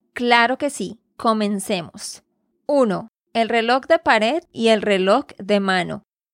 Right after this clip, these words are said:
¿Qué sabes sobre la invención de ellos? Seguramente muy poco, ¿no? Pues te cuento que el reloj de pared fue inventado en el siglo trece y el reloj de mano fue inventado en el siglo quince.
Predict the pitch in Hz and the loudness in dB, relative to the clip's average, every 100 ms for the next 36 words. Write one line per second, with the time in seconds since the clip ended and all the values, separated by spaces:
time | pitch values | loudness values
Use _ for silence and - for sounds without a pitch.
0 | _ _ - 254 - 233 226 240 - - | _ _ -2 -2 2 2 2 0 -4 -10
1 | - - 220 208 202 196 196 185 185 180 | -10 0 0 2 0 0 -2 -2 -4 -4
2 | - 190 190 190 208 - _ 175 214 214 | -4 -4 -2 -2 -6 -10 _ 0 2 2
3 | - 233 277 233 165 - - - _ _ | 2 0 0 -2 -2 -6 -12 -14 _ _
4 | - 214 294 359 330 320 302 269 269 - | -4 0 2 2 0 0 -2 -2 -6 -2
5 | 220 254 277 196 180 185 202 - _ _ | 2 2 0 -4 -2 -2 -4 -6 _ _
6 | _ 202 - 202 - 262 240 220 247 247 | _ -8 -4 -4 2 2 2 0 -2 2
7 | 254 254 220 202 202 196 202 208 240 254 | 2 2 0 0 0 0 -2 0 -2 0
8 | 269 247 277 - _ 247 262 262 294 277 | 0 2 -2 -4 _ -4 -2 0 -2 2
9 | 247 247 302 - 233 196 180 220 214 214 | 2 4 2 -2 -4 -4 -4 -6 -6 -2
10 | 226 220 254 311 - 214 - _ _ _ | -2 0 0 0 -4 -10 -16 _ _ _
11 | _ _ 240 269 302 294 294 262 277 277 | _ _ 0 2 2 2 2 0 -2 0
12 | 262 240 233 302 - 214 196 202 208 220 | 0 0 -2 -6 -8 -6 -2 -4 0 0
13 | 247 294 226 196 180 196 180 190 185 247 | 2 0 -2 -4 -6 -8 -6 -6 -6 -6
14 | 240 202 - 185 | -4 -4 -8 -16